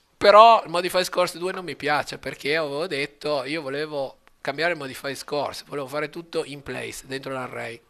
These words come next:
Ogni tanto avete bisogno di fare ste cose perché magari l'array non potete creare uno nuovo e passarlo, ok?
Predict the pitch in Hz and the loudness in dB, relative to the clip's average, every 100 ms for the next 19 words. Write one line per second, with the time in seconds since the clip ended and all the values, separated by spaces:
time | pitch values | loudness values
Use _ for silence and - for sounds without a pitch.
0 | _ - - - - 156 180 214 214 175 | _ -20 -20 -20 -10 -8 2 2 4 0
1 | 180 180 165 160 160 147 151 151 196 180 | -2 -4 -6 -6 -6 -6 -6 -6 -6 0
2 | 175 185 156 143 147 143 151 165 135 147 | 0 0 -4 -6 -8 -6 -6 -4 -4 -2
3 | 165 165 147 135 131 123 117 120 117 127 | -2 -2 -6 -8 -10 -12 -14 -16 -18 -16
4 | 120 123 123 - 131 123 120 117 120 120 | -14 -14 -16 -14 -10 -10 -12 -16 -12 -10
5 | 117 - - - - - - - - 190 | -10 -12 -18 -14 -16 -16 -20 -12 -8 -8